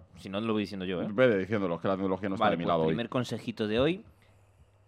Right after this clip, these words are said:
Speaker 1: Eh, salir del ascensor justo cuando se vayan a cerrar las puertas, dejándola solo a ella dentro. A ella, a él, depende de, o sea,
Speaker 2: Buen
Speaker 1: justo
Speaker 2: consejo.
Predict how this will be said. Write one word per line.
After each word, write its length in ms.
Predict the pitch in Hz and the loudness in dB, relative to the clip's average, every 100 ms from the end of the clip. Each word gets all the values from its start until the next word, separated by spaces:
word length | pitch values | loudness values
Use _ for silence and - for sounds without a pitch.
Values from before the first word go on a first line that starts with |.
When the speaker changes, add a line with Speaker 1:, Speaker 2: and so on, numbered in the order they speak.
| _ _ _ _ _ _ _ _ _ _ | _ _ _ _ _ _ _ _ _ _
Speaker 1:
Eh, 240 | 127 123 117 | 2 4 2
salir 360 | - 113 139 | 2 2 2
del 100 | 151 | 2
ascensor 600 | 143 - 123 107 - 190 | 0 0 -4 0 0 0
justo 400 | - - 160 196 | -2 -4 0 0
cuando 240 | - 117 110 | 2 0 0
se 160 | - | -2
vayan 260 | 107 131 135 | 0 0 0
a 60 | 127 | -2
cerrar 240 | 123 135 | -2 0
las 140 | 127 | -2
puertas, 420 | - 147 147 175 - | 0 0 2 -2 -2
dejándola 440 | - 139 139 117 | -2 0 2 0
solo 280 | - 147 - | 0 -2 -2
a 100 | 101 | -6
ella 180 | 101 95 | -6 -8
dentro. 320 | 87 85 - - - - - | -10 -12 -16 -20 -20 -20 -16
A 100 | 80 | -14
ella, 280 | 101 110 | -8 -8
a 60 | 87 | -8
él, 200 | 104 113 | -10 -12
depende 380 | 87 80 80 78 | -14 -16 -16 -16
de, 80 | 80 | -20
o 960 | 85 _ _ _ _ _ _ - - | -20 _ _ _ _ _ _ -20 -8
sea, 100 | 143 | 4
Speaker 2:
Buen 140 | 127 120 | 6 8
Speaker 1:
justo 220 | 120 143 | 4 4
Speaker 2:
consejo. 200 | 104 | 0